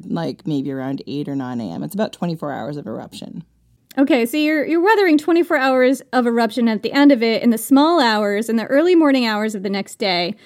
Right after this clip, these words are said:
Speaker 2: you get these pyroclastic flows. And these happen when the huge erupting gas cloud lost its energy and began to fall back down to Earth.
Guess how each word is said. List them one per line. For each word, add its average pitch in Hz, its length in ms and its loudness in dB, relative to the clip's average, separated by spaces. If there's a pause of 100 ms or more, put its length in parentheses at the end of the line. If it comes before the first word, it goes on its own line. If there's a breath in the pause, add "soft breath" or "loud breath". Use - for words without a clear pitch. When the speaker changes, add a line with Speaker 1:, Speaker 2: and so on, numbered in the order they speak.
(180 soft breath)
Speaker 2:
you 262 100 0
get 262 160 4
these 269 160 0
pyroclastic 226 720 -4
flows. - 480 -14 (280)
And 254 160 6
these 466 220 6
happen 294 380 2
when 214 100 0
the 202 80 -2
huge 294 380 4
erupting 247 440 2
gas 208 360 -2
cloud - 360 -8
lost 226 300 -2
its 233 180 -4
energy 247 540 2
and 247 100 4
began 247 240 4
to 247 60 4
fall 277 300 2
back 349 200 0
down 214 220 -2
to 185 160 -8
Earth. - 380 -8